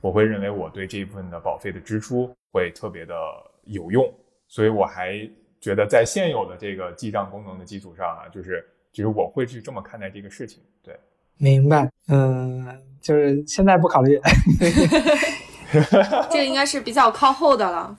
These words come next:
Speaker 2: 它跟现在记账也，我反正是没有找到这个特别切合的一个点，所以我不知道怎么做。对，保单管理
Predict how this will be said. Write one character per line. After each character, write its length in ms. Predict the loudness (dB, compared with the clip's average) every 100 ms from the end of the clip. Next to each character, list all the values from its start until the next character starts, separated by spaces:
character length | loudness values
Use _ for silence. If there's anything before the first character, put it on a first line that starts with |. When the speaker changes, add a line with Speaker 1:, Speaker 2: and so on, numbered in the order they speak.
| _ _ 2
Speaker 2:
它 220 | 4 6
跟 180 | 6 4
现 160 | 6
在 100 | 4 4
记 100 | 2
账 320 | 4 2 4
也， 460 | 0 -2 -6 -10 -14 _ _
我 180 | 4
反 120 | 4 2
正 140 | 0
是 80 | -6
没 80 | -4
有 80 |
找 120 | -4 -6
到 120 | -6
这 100 | -8
个 280 | -8 -12 -16
特 100 | -12
别 260 | -6 -6 -8 -16 -20 _ _ _
切 180 | -2 -2
合 140 | 0 -4
的 60 |
一 40 | -6
个 80 | -8
点， 200 | -12 -16
所 120 | -12 -10
以 20 |
我 60 | -6
不 80 |
知 40 | -6
道 80 | -8
怎 80 |
么 60 | -8
做。 220 | -8 -8 -14 -20 _ 0
对， 200 | 0 0 -2
保 120 | 2 6
单 100 | 6
管 120 | 4
理 320 | 2 0 -2